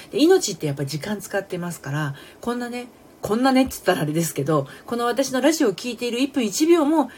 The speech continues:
皆さんの命を使って聞いてくださっていると私は思っているので、本当にあじ-、ありがたいと思って。で、私も命の時間を使ってこの放送をしています。はい。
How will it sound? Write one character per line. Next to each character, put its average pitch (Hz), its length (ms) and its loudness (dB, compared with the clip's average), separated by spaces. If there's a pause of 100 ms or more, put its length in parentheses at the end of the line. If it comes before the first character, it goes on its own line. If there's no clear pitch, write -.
(100)
皆 214 200 0
さ 180 160 -2
ん 165 40 -2
の 160 80 -2
命 180 300 -4
を 147 60 -4
使 139 180 -8
っ 220 40 -4
て 247 100 -6
聞 208 140 -8
い - 20 -6
て 185 80 4
く 190 80 -4
だ 180 80 -2
さ 175 140 -12
っ - 20 -18
て - 100 -8
い 147 60 -4
る 139 40 -6
と 139 100 -4
私 147 260 -4
は 151 80 -2
思 160 120 -4
っ 160 40 -10
て 156 120 -8
い 147 40 -4
る 135 80 -8
の 143 100 -6
で、 160 180 0 (260)
本 254 180 -2
当 254 100 0
に 226 100 -2
あ 214 60 0
じ-、 - 180 -10
あ 185 80 -2
り 180 80 0
が 170 120 -2
た 170 100 -2
い 160 80 -4
と 147 80 -8
思 131 120 -8
っ - 20 -10
て。 - 140 -20 (320)
で、 269 80 4
私 359 300 4
も 370 120 4
命 339 360 0
の 165 280 -4
時 160 140 -6
間 160 180 -2
を 160 80 -2
使 - 200 -8
っ 269 60 -2
て 285 380 2 (280)
こ 170 120 -4
の 160 100 2
放 143 220 -2
送 139 240 -4
を 220 80 0
し - 120 -4
て - 140 -14
い 131 60 -8
ま - 180 -14
す。 - 200 -20 (1200)
は 156 100 -4
い。 139 100 -4